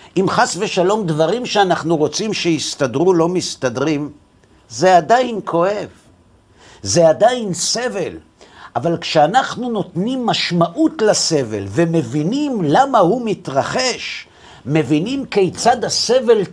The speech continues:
תורם למילוי החיסרון שלנו בעתיד, זה נוסך בנו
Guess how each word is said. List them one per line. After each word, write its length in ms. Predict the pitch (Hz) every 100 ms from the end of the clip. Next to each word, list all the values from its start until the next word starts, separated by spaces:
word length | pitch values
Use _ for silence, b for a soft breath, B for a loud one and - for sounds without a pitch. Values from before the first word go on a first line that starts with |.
| -
תורם 500 | 185 160 254 339 226 101 85 _
למילוי 580 | 156 175 156 147 262 254
החיסרון 640 | - 185 - 156 160 220
שלנו 500 | 196 160 156 190 185
בעתיד, 760 | 147 131 120 113 262 269 262 202 B B B B
זה 320 | 90 85 185
נוסך 600 | 240 185 - - 117 - 127
בנו 320 | 170 190 170